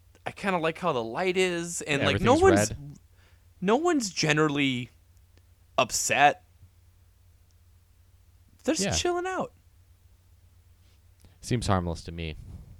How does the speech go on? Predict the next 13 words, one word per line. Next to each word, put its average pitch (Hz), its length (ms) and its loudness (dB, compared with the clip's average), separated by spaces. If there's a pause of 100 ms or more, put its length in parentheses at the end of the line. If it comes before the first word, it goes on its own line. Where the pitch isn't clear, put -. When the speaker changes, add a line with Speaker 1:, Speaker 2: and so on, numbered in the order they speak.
(340)
Speaker 1:
Well, 135 340 4 (960)
<laughs> - 880 -14
let's 208 200 4
get 196 180 4
to - 80 -4
the 156 120 4
next 147 320 4
minute 110 200 0
before 104 300 0
we 117 100 4
make 107 220 0
that 101 180 2
claim. 85 360 -6